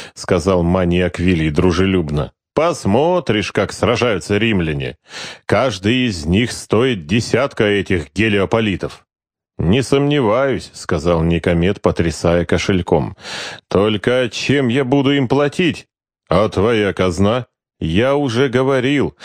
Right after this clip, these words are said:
Казна у мятежников, и они уже ею распорядились». «Придётся порастрясти Лаудику». «А Митридат?» —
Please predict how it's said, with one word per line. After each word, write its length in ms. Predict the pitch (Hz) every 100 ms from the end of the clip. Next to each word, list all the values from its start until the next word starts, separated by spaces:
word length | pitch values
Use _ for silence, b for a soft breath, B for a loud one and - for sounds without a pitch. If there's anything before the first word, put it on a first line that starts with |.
| B B B -
Казна 460 | 135 101 117 160
у 60 | 160
мятежников, 800 | 160 131 160 170 113 87 80 -
и 140 | 107 117
они 340 | 131 117 135
уже 320 | 151 127 139
ею 360 | 139 110 139 135
распорядились». 920 | 139 - 151 147 160 170 117 - - _ _ _ -
«Придётся 800 | 117 170 143 107 156 156 165 165
порастрясти 960 | 156 156 - 143 151 - - 117 156
Лаудику». 1000 | 131 87 82 76 73 92 135 156 160 - _ b b b b 123
«А 120 | 151
Митридат?» — 960 | 127 143 143 104 131 123 123 170 190